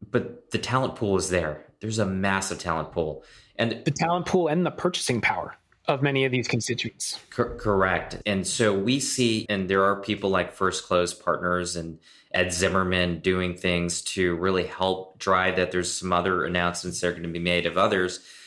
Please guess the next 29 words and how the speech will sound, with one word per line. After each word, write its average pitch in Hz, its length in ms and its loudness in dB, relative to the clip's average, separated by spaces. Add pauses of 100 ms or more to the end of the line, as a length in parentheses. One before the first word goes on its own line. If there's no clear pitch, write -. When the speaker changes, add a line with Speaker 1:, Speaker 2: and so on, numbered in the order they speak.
(140)
Speaker 1:
So - 240 2
I, 127 320 2
I, 127 140 0
I - 20 0
think - 200 0
if - 120 -2
you 127 80 4
look 113 160 2
at 95 100 -8
the, 87 360 2 (100)
the 101 80 0
next - 400 -2 (140)
five 95 240 2
to 85 100 -10
ten 87 240 0
years, 82 480 -2 (180)
more 101 180 2
life 92 220 4
sciences, 85 960 -2 (400)
and 87 180 0
certainly 107 480 2
more 95 400 0
people 92 800 0
that 87 420 0
are 90 240 2
underrepresented 85 960 0
starting 82 380 -2
funds, 85 420 0 (160)
and 98 260 0